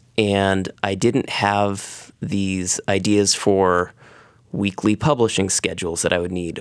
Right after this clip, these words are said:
or how to contact somebody for a story, follow them throughout the life of the story, follow up with them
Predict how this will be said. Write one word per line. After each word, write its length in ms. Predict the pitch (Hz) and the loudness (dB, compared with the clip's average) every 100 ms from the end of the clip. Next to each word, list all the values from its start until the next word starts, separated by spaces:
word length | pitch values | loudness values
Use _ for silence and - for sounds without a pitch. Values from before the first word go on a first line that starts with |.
| - | -2
or 440 | 104 95 92 90 - | 0 2 2 2 -2
how 400 | - 113 107 110 | -4 0 2 0
to 640 | - - 113 104 98 98 - _ - - _ _ _ - | -2 0 2 2 2 0 -4 _ -20 -20 _ _ _ -4
contact 520 | - 107 113 107 - | 0 0 2 0 2
somebody 280 | 104 101 92 | 2 2 0
for 180 | - | 0
a 60 | 90 | 0
story, 680 | - - 127 123 120 117 143 | 0 2 4 6 4 2 -4
follow 560 | - - - 107 110 113 | -14 -10 0 2 4 4
them 320 | 104 101 98 | 4 4 2
throughout 400 | 98 - 98 92 | 0 2 2 2
the 80 | 87 | -2
life 320 | 90 98 - | 0 0 0
of 140 | 123 117 | -2 0
the 80 | |
story, 460 | 117 - 113 113 113 | -2 2 4 4 2
follow 360 | - - 101 98 | 0 0 2 2
up 180 | 98 | 0
with 120 | 78 95 | -2 -2
them 160 | 85 | -4